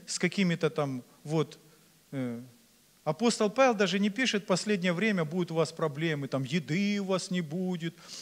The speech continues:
плохо у вас что-то будет», там. Он вообще говорит, «Не это будет проблемой». С чем проблемы мы сталкиваемся, да? В чём проблема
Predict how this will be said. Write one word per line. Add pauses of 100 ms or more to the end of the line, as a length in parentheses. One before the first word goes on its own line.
(160)
плохо
у
вас
что-то
будет»,
там. (640)
Он
вообще
говорит,
«Не
это
будет
проблемой». (920)
С
чем
проблемы
мы
сталкиваемся,
да?
В
чём
проблема